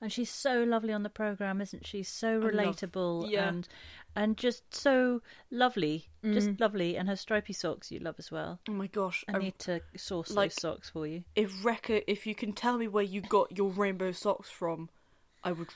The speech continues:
Speaker 2: really like to know.
Speaker 1: We'll have to ask her.
Speaker 2: Yeah.
Speaker 1: Shall we have a look at this week's episode of Gardener's World? And it is one of the compilation ones, so it's Gardener's World twenty twenty-four, episode one.
Speaker 2: Whoopee!
Speaker 1: So firstly, we had Monty introducing this week's programme.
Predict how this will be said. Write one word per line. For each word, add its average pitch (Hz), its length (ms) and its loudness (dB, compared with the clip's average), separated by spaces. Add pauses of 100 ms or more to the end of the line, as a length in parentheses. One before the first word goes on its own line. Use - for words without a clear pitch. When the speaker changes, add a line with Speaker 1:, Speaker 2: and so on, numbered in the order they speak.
Speaker 2:
really 185 220 -2
like - 180 -6
to 175 140 -6
know. 156 160 -4 (100)
Speaker 1:
We'll 214 200 6
have 170 180 2
to 185 140 -4
ask 170 320 -4
her. 160 160 -2 (120)
Speaker 2:
Yeah. 156 220 -6 (260)
Speaker 1:
Shall 233 220 -2
we 233 140 0
have 220 200 -4
a 220 60 -2
look 214 320 -2
at - 160 -2 (120)
this 214 260 0
week's 190 340 -2
episode 196 360 -2
of 175 60 -2
Gardener's 175 400 0
World? 185 320 2
And 185 120 0
it - 100 -6
is 202 160 -2
one 277 120 2
of 254 60 6
the 214 80 0
compilation 226 420 2
ones, 160 200 -4
so 170 80 -2
it's - 120 -6
Gardener's 247 480 4
World 160 280 0
twenty 170 240 -6
twenty-four, 170 480 -4 (100)
episode 202 540 -2
one. 165 260 -2 (280)
Speaker 2:
Whoopee! 403 640 -4 (3000)
Speaker 1:
So 208 200 4
firstly, 214 440 8
we 180 80 -2
had 175 240 -2
Monty 160 400 0
introducing 156 640 -4
this 160 160 -6
week's - 160 -8
programme. 190 640 0